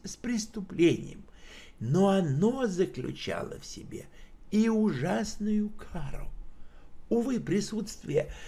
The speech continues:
вредоносного вещества в козле и сапогах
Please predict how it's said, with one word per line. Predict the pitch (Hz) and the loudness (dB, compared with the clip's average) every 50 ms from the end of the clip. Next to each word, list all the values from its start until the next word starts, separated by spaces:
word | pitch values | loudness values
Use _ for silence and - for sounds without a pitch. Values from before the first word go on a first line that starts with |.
| - - - | -4 -2 0
вредоносного | - - - 208 240 240 208 247 240 233 247 240 233 220 - - 220 214 202 214 208 | 4 8 10 10 10 10 10 10 8 8 6 2 2 0 0 0 0 6 8 8 8
вещества | 185 196 208 208 - - - 196 190 - - - - - 160 180 208 196 | 8 4 2 0 -2 -2 -2 -2 -4 -4 -6 -8 -2 2 2 4 4 2
в | 151 139 - - | 0 -2 -6 -4
козле | - - 123 - - - - - 131 147 - - - - | -2 -2 -2 -2 -6 -6 -2 0 2 2 2 2 2 2
и | - 151 139 | 4 4 4
сапогах | - - - - - - - - - 101 110 127 147 143 | 4 4 2 2 0 -2 -2 -4 -4 -2 0 0 0 0